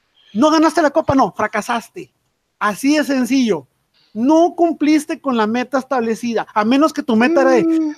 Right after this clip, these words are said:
Speaker 1: "Oye, mi meta de Bravos es llegar a liguilla, como sea, pero llegar a liguilla".
Speaker 2: Pero,
Speaker 1: Llegaste
Speaker 2: o
Speaker 1: a
Speaker 2: sea,
Speaker 1: liguilla.
Speaker 2: las metas, o sea, pero la-, las metas que tienen Puebla, Veracruz, Bravos, Querétaro,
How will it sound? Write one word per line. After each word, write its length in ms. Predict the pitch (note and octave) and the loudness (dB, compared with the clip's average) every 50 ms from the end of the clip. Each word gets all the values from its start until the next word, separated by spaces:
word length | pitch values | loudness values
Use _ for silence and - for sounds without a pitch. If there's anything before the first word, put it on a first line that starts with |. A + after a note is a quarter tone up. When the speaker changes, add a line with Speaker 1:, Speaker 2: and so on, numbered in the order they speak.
| - - | -8 -2
Speaker 1:
"Oye, 160 | - B4 C#5+ - _ _ _ _ _ _ - | 0 0 0 -2 _ _ _ _ _ _ -6
mi 200 | G#3+ A3 A3+ A3 | -2 0 2 2
meta 460 | A3+ C#4 D#4+ E4 - F4+ F4+ F#4 F#4 | 4 2 2 0 0 0 2 2 2
de 120 | F4 C4 A3 | 0 0 -2
Bravos 420 | G#3+ A#3+ C4+ D4 E4 E4+ D4 - C#4+ | -2 -2 -2 -2 -2 -4 -4 -4 -2
es 340 | D#4 F4 F4+ F4 - - _ _ _ - | 0 0 0 -2 -4 -10 _ _ _ -6
llegar 420 | E3+ G#3 G#3 F3 G#3 A3+ B3 C4 | -2 -2 0 0 0 0 0 2
a 60 | C#4 C#4+ | 2 2
liguilla, 560 | C4 B3 G#3 G3+ A3 G#3 F3+ F#3 D3 B2+ _ _ _ _ _ _ _ _ _ - | 2 0 0 0 0 0 0 -2 -4 -6 _ _ _ _ _ _ _ _ _ -4
como 340 | A3 A3 G#3+ G3+ A3 G#3+ G#3 | -2 -2 0 0 0 -2 -2
sea, 240 | - - D4 D4 D4 | -2 0 2 2 2
pero 180 | D4 E4 D4 D4 | 2 0 0 2
llegar 220 | B3+ A#3 A#3 B3 | 2 2 2 2
a 20 | |
liguilla". 380 | C4+ C4 B3+ A#3+ A#3 G#3 G3+ - - - _ | 2 0 0 0 0 -2 -2 -4 -6 -12 _
Speaker 2:
Pero, 200 | - G3 F#3+ F#3 | -2 -2 0 0
Speaker 1:
Llegaste 200 | C4 C#4 - - | -2 -2 -2 -2
Speaker 2:
o 40 | E4+ | 0
Speaker 1:
a 20 | |
Speaker 2:
sea, 100 | C#4 D4 | 0 0
Speaker 1:
liguilla. 240 | A#3+ C4 D4+ E3 F3 | 0 0 0 0 0
Speaker 2:
las 60 | F3 E3+ | 0 -2
metas, 460 | F#3 G#3 G#3 G#3+ C#4 D#4 E4 - - - | -2 -4 -2 -2 -2 -2 -2 -4 -6 -4
o 100 | E3 D#3 | -4 -2
sea, 260 | - E3+ - D3 - | -2 -2 -4 -4 -4
pero 120 | - F#3+ G3+ | -2 0 0
la-, 60 | G3+ | 0
las 180 | F3 G3 G3 G3+ | 2 0 0 2
metas 300 | A3 A#3+ A#3+ - D#4 - | 2 0 0 -2 -4 -4
que 140 | - A#3 F3+ | -2 -4 -4
tienen 480 | - G#3 G3+ A3 A3+ A3 G#3 F#3 D3+ - _ | -2 -2 -2 0 0 -2 -2 -4 -8 -10 _
Puebla, 460 | - F3+ F3+ F3+ E3+ D3+ C3 A#2+ B2+ - - - _ _ _ _ _ _ | 0 2 2 4 4 2 0 -2 -4 -6 -14 -20 _ _ _ _ _ _
Veracruz, 1040 | - B2+ B2+ C3+ C3 B2+ B2+ - - - E3 E3+ E3+ D3+ C3 A2 - - - - _ _ _ _ _ _ _ _ _ - | -12 -6 -2 -2 0 -2 -2 -4 -8 -6 -4 -2 -2 -2 -2 -4 -8 -12 -20 -20 _ _ _ _ _ _ _ _ _ -6
Bravos, 800 | - B2+ C3+ D3+ D#3 C#3+ A#2+ G#2+ G2 - - - - - _ _ _ _ _ _ _ _ _ _ _ _ _ _ _ _ _ _ _ _ _ _ _ _ _ _ _ _ | -4 -2 0 0 0 2 0 0 -2 -6 -12 -20 -20 -20 _ _ _ _ _ _ _ _ _ _ _ _ _ _ _ _ _ _ _ _ _ _ _ _ _ _ _ _
Querétaro, 680 | - C#3 B2+ C#3 D3+ D#3 D3+ - C#3+ A#2+ A2 G#2 G#2+ A2+ | -2 0 0 2 0 0 0 -2 -2 -2 -2 -4 -6 -10